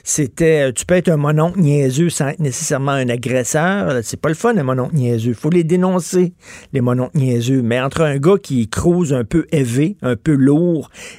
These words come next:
et un agresseur, veut dire, il y a quand même tout un monde, c'est pas la même chose, une agression sexuelle, et quand on dit que tout peut être une agression sexuelle, ben, on vide ce terme-là de sa substance et on ne rend pas service aux véritables victimes d'agression.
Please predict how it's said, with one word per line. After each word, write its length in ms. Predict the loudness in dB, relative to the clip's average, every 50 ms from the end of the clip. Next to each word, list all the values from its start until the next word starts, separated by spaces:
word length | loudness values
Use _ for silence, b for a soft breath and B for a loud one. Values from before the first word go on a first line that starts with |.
| B
et 60 | -2 0
un 100 | 2 2
agresseur, 800 | 0 0 0 0 0 0 0 0 -2 0 2 2 2 2 2
veut 80 | 0 -2
dire, 140 | -2 0 0
il 60 | 0
y 40 | 0
a 60 | 0
quand 200 | 0 -2 -2 0
même 240 | 0 0 0 0 -2
tout 320 | -4 -4 -6 -2 -2 -2
un 100 | -2 0
monde, 300 | -2 -2 -2 -2 -4 -6 -8
c'est 200 | -8 -8 -6 0
pas 120 | 0 2
la 120 | 2 2 0
même 200 | -2 -4 -6 -4
chose, 260 | -2 -2 -2 -2 -2
une 80 | -4 -4
agression 400 | -4 -2 -2 -4 -2 -2 -4 -4
sexuelle, 560 | -4 -6 -8 -6 -4 -2 0 0 0 0 -2 -4 B B B B B B
et 80 | -4
quand 220 | 0 0 2 2 2
on 40 | 2
dit 180 | 0 0 -2
que 100 | 0 0
tout 360 | -2 -2 _ 2 4 4 4
peut 140 | 4 2 2
être 180 | 2 2 2 0
une 80 | 0
agression 400 | 0 0 0 -2 -2 -2 -2 -4
sexuelle, 500 | -2 -4 -6 -6 -4 -2 0 2 2 2
ben, 120 | 2 0 -2
on 120 | -2 -2
vide 280 | 0 2 2 2 2 0
ce 140 | -2 -6 -6
terme-là 640 | -6 -2 -4 -2 -2 0 -2 0 2 2 2 2 0 B B B B B
de 60 | -6 -4
sa 180 | -4 -4 -6
substance 720 | -6 -6 -6 -6 -6 -6 -2 -2 0 0 2 0 0 0 -2
et 20 |
on 100 | 0 0
ne 100 | 0 0 0 0
rend 160 | 0 -2 -2
pas 200 | -2 0 0 0
service 720 | 0 -2 -2 -4 -2 0 0 0 2 2 2 0 0 -4 -10 B B B B B B B
aux 140 | 0 2 2
véritables 640 | 4 2 2 2 0 -2 0 2 2 2 2 2
victimes 340 | 0 -2 -4 -4 -2 -2 0
d'agression. 560 | 0 0 -2 -4 -4 -4 -4 -4 -8 -10 -10